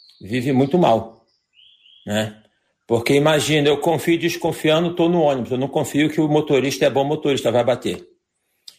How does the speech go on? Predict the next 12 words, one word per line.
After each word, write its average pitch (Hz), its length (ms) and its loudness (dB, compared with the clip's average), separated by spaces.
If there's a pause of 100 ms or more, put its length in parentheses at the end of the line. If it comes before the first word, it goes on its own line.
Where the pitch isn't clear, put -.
(120)
Eu 131 140 2
confio 156 360 0
desconfiando, 156 720 -2
tô 165 140 0
no 156 160 0
Uber. 147 420 -2 (440)
Eu 117 100 0
confio 147 320 2
desconfiando, 151 580 0
tô 160 120 0
no 151 100 0
avião. 135 540 0